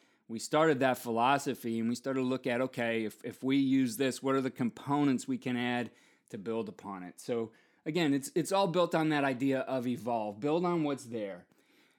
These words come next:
Change is good, but you have to have a go-to, uh, something that you're very comfortable with. For us, when we made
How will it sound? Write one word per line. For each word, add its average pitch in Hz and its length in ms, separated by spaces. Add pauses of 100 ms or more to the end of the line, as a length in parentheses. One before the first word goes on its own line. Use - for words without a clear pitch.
(120)
Change 156 280
is 143 140
good, 139 260
but 131 120
you 135 100
have 147 260
to 147 80
have 135 240
a 120 80
go-to, 107 720 (480)
uh, 98 200
something 139 480
that 123 160
you're 117 120
very 127 280
comfortable 107 520
with. 98 180
For 143 220
us, 156 240
when 139 120
we 139 120
made 135 460